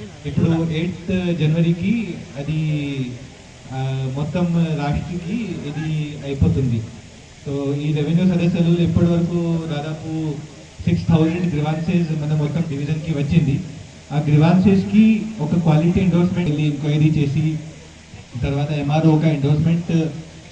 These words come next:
అన్ని రెవెన్యూ విలేజ్‌కి ఇవ్వడం జరుగుతున్నది. ఆ, రిమైనింగ్‌కి కూడా ఫార్టీ ఫైవ్ డేస్‌కి ఎస్ఎల్ఏ పీరియడ్ ఉంది. ఆ ఎస్ఎల్ఏ పీరియడ్‌కి మనం ఇస్తాము. ఇక్కడ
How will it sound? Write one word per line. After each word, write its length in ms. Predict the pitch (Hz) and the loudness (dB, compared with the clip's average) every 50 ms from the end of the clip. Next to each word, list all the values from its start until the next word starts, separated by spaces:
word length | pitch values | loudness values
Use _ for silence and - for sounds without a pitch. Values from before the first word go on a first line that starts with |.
| - - 143 | -14 -8 -2
అన్ని 500 | 143 147 160 170 170 185 180 180 175 160 | 0 2 4 4 4 2 2 0 0 0
రెవెన్యూ 260 | 156 156 160 165 170 165 | 2 2 2 2 2 2
విలేజ్‌కి 460 | 160 160 160 160 160 - - 170 156 | 4 4 2 2 0 -2 -2 -2 0
ఇవ్వడం 360 | 151 143 156 165 165 - - - 113 - - 123 131 131 - - | 0 0 0 0 0 -2 -4 -6 -8 -12 -12 -12 -12 -12 -8 -4
జరుగుతున్నది. 800 | 147 143 160 190 185 196 190 180 180 180 185 226 254 254 208 185 175 | -2 0 2 2 2 2 2 2 2 0 -2 -2 -2 -4 -4 -2 -2
ఆ, 300 | 160 151 151 151 147 147 143 139 139 - - - - - - - - 127 | 0 2 2 2 0 -2 -4 -8 -10 -12 -14 -18 -20 -20 -16 -8 -2 0
రిమైనింగ్‌కి 460 | 143 147 175 170 185 190 190 202 202 | 2 2 4 4 4 4 4 4 2
కూడా 260 | - 196 170 180 220 226 202 175 160 151 - - 151 147 139 | 0 0 0 0 0 0 0 0 -2 -4 -6 -8 -10 -8 -4
ఫార్టీ 220 | - 156 151 165 165 | -2 0 0 0 0
ఫైవ్ 200 | 170 170 170 165 160 | -2 0 0 0 2
డేస్‌కి 360 | 165 165 165 - - 165 160 160 156 156 151 151 147 147 143 139 - | 2 2 2 0 0 -2 0 0 -2 -2 -2 -2 -2 -4 -6 -6 -4
ఎస్ఎల్ఏ 300 | 143 143 - 165 160 160 | -2 2 2 4 4 2
పీరియడ్ 340 | 156 - 156 151 151 151 135 127 | 2 2 2 2 2 2 0 0
ఉంది. 160 | 127 131 170 | 0 0 -2
ఆ 60 | 185 175 147 | -2 -2 -2
ఎస్ఎల్ఏ 240 | 147 151 - 151 - - | -2 -2 -2 -2 -2 0
పీరియడ్‌కి 320 | 147 139 139 139 131 - | 0 0 0 0 0 -2
మనం 220 | 139 135 135 185 185 156 | -4 -4 -2 -2 0 0
ఇస్తాము. 560 | - - - 139 113 110 104 98 - - - - - - - - - - - - - - - - 143 | 0 0 0 2 2 2 0 -2 -6 -10 -16 -20 -20 -20 -20 -20 -20 -20 -20 -20 -20 -16 -10 -8 -6
ఇక్కడ 180 | 139 175 175 | -4 -2 0